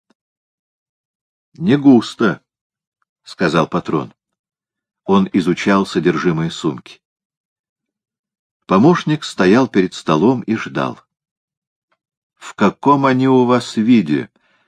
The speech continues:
сказал патрон. "Вот у этой, посмотрите, все зубчики оборваны". "Так ведь сачок-то старый", — сказал помощник. "Если вам нужны молодые марки,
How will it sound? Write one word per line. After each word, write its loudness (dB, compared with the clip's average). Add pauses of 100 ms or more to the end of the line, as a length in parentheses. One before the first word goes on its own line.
(160)
сказал -4
патрон. -8 (800)
"Вот 0
у 6
этой, 2
посмотрите, -2 (640)
все 0
зубчики 0
оборваны". -4 (1600)
"Так -8
ведь 0
сачок-то -2
старый", — -2 (460)
сказал -4
помощник. -8 (880)
"Если 2
вам 4
нужны 4
молодые 6
марки, 0